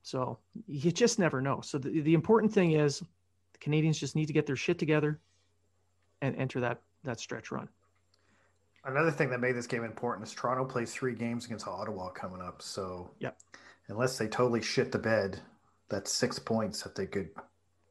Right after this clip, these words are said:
Speaker 2: possibly be ahead of Montreal before they play again.
Speaker 1: I don't know. T-, Ottawa looked pretty good against Winnipeg. They,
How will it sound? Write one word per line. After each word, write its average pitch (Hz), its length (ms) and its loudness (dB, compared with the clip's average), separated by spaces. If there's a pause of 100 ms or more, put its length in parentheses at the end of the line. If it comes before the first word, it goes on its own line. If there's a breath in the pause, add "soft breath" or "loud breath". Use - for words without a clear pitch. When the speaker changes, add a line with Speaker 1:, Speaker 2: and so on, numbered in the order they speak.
(200)
Speaker 2:
possibly 117 420 4
be 110 200 2
ahead 107 180 4
of 101 80 2
Montreal 104 460 4
before 95 280 0
they 87 80 -2
play 87 240 0
again. 78 280 -8 (600)
Speaker 1:
I 175 100 -2
don't 247 140 6
know. 214 220 6
T-, - 200 -4
Ottawa 254 340 8
looked 233 280 6
pretty 226 280 4
good 196 200 10
against 165 260 6
Winnipeg. 170 420 2
They, 160 140 4